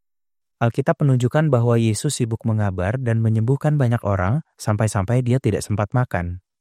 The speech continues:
Jadi, keluarga Yesus mungkin berpikir dia terlalu fanatik. Anggota keluarga kita juga mungkin menganggap kita seperti itu. Kalau mereka berpikir begitu, kita perlu menunjukkan melalui kata-kata dan tindakan bahwa kita masuk akal dan tidak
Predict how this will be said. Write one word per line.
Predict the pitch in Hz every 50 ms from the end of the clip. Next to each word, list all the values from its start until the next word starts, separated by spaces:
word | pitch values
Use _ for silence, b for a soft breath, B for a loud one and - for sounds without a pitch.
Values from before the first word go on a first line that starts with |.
| _ _ _ _ _ _ _ _ _
Jadi, | - 110 107 98 92 90 101 101 139 190 - _ -
keluarga | 123 110 113 104 101 110
Yesus | 107 101 101 - - 156 - -
mungkin | 123 113 - - 165
berpikir | 151 123 107 - - 101 - - 156 160 147
dia | 117 104 117 156
terlalu | - - 123 107 101 101 107 113
fanatik. | - - 123 120 135 143 - - 110 98 _ _ _ _ _ _ _ _ _ _ _ _ - -
Anggota | 117 117 113 123 120 - 139 -
keluarga | - 127 123 117 110 120
kita | 113 - 135 - - 127 131 135 139 -
juga | 117 123 110 123
mungkin | 120 120 123 120 120 - 139 135
menganggap | 131 123 113 110 107 107 107 104
kita | _ - 110 - 117
seperti | 117 - - 101 - 104 101 - 98 87 98
itu. | - - 104 95 87 90 - _ _ _ _ _ _ _ _
Kalau | - 120 110 113 113 110
mereka | 113 113 110 - -
berpikir | 139 143 139 117 - 113 - - 107 101
begitu, | 107 101 98 98 - - 101 110 156 196 _ _ _ _ _ -
kita | - 120 - 160
perlu | 151 - 143 139 139
menunjukkan | 135 135 131 127 123 113 117 - 147 143 143
melalui | 131 123 117 110 107 107 110 104
kata-kata | - 113 107 - 110 - 120 120 - 147 147 135
dan | 123 117 110
tindakan | 120 107 98 92 92 - - 113 151 190 - _ _ -
bahwa | - 110 107 107 107 104 -
kita | - 101 - 95
masuk | 92 92 90 - 101 - -
akal | - 127 - - 135 131 131 131 117
dan | 110 104 101 101
tidak | 117 113 110 107